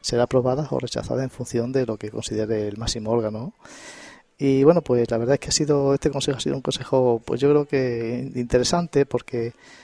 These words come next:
eh, siempre intentamos llevar me-, nuevas medidas que vayan en la, en la dirección que el Consejo al principio de esta legislatura, eh, se propuso y es la de dar un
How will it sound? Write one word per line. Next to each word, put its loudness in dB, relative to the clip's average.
eh, -2
siempre 0
intentamos -2
llevar 2
me-, -2
nuevas -2
medidas 4
que 2
vayan -2
en -4
la, -2
en -6
la -2
dirección 2
que -4
el -6
Consejo 0
al -6
principio 0
de 4
esta -2
legislatura, -2
eh, -2
se -4
propuso 0
y 2
es 2
la 4
de 4
dar -2
un -6